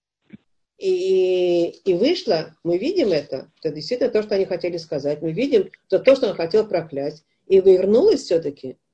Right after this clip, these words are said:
Мы видим, п-, п-, поколение показывает, и, и происшествие показывает, что вышло, что вернулись все эти проклятия, к-, к-, э, проклятиями. Но,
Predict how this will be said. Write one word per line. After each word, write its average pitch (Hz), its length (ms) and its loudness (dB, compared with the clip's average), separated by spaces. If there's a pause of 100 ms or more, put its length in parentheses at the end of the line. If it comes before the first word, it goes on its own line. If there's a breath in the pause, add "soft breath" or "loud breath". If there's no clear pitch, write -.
(340)
Мы 160 140 0
видим, 226 320 0
п-, 151 240 -6
п-, - 240 -14
поколение 160 560 -4
показывает, 160 680 -6
и, 147 40 -8
и 156 220 -10
происшествие 156 500 -8
показывает, 156 480 -10 (400 soft breath)
что 196 580 4
вышло, 285 460 2 (160)
что - 260 -4
вернулись 233 400 4
все 240 120 4
эти 233 120 2
проклятия, 165 640 -2
к-, 196 260 -10 (220)
к-, 214 80 -2
э, 190 720 2 (140)
проклятиями. 226 920 -2 (2250)
Но, 151 500 0